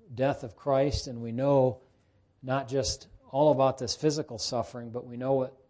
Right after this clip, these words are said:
the Scriptures teach us about why he did this, and that is that he died for our sins according to the Scriptures. That it was for our iniquities that he was bruised,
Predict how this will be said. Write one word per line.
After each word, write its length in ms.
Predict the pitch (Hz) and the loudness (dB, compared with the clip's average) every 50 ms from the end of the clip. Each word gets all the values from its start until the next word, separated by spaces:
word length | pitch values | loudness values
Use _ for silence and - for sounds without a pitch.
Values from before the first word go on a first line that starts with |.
| _ _ _ | _ _ _
the 80 | - 104 | -12 -10
Scriptures 500 | - - - 143 135 - - 120 104 - | -10 -6 -6 -6 -6 -6 -10 -12 -12 -10
teach 300 | - 139 139 131 - 139 | -8 -8 -6 -6 -6 -8
us 160 | 120 - - | -8 -8 -8
about 260 | 127 117 120 120 120 | -6 -4 -4 -6 -4
why 320 | 123 120 120 123 135 147 143 | -6 -4 -4 -4 -2 -4 -6
he 140 | 113 120 | -8 -10
did 260 | 110 98 113 107 98 98 | -10 -10 -12 -14 -14 -12
this, 280 | 110 110 107 - - | -12 -10 -10 -10 -10
and 100 | 113 110 | -10 -10
that 160 | 113 117 117 | -10 -8 -6
is 180 | 117 113 107 - | -6 -8 -8 -10
that 140 | - 117 104 | -12 -14 -14
he 80 | 110 | -16
died 400 | 107 107 110 110 117 117 117 107 | -14 -10 -8 -8 -6 -8 -8 -10
for 180 | - - 120 113 | -12 -14 -12 -10
our 100 | 107 104 | -10 -10
sins 440 | - - - 135 123 117 113 104 - - | -10 -12 -10 -10 -10 -10 -10 -12 -14 -14
according 300 | _ 127 117 110 107 98 | _ -10 -10 -10 -10 -14
to 80 | - | -18
the 100 | 101 98 | -18 -14
Scriptures. 680 | 95 - - - 120 101 - - 110 95 95 - - _ _ _ _ _ _ _ _ _ _ _ _ _ _ _ _ _ _ _ _ _ _ _ _ | -14 -14 -12 -14 -18 -18 -18 -20 -20 -20 -20 -20 -20 _ _ _ _ _ _ _ _ _ _ _ _ _ _ _ _ _ _ _ _ _ _ _ _
That 140 | 139 123 | -6 -6
it 80 | 139 139 | -4 -2
was 240 | 131 131 127 120 - | 0 0 0 0 -2
for 160 | - 147 143 | 0 2 6
our 160 | 143 151 147 | 6 8 6
iniquities 540 | 139 139 156 156 - 156 135 127 120 113 110 | 6 4 2 2 2 0 0 2 0 0 -2
that 100 | 127 110 | -4 -4
he 120 | 110 135 | -2 0
was 200 | 135 123 117 110 | 0 0 -2 -4
bruised, 680 | 98 104 135 147 151 147 139 127 117 104 92 - - | -4 0 4 6 6 8 6 6 4 2 -2 -6 -8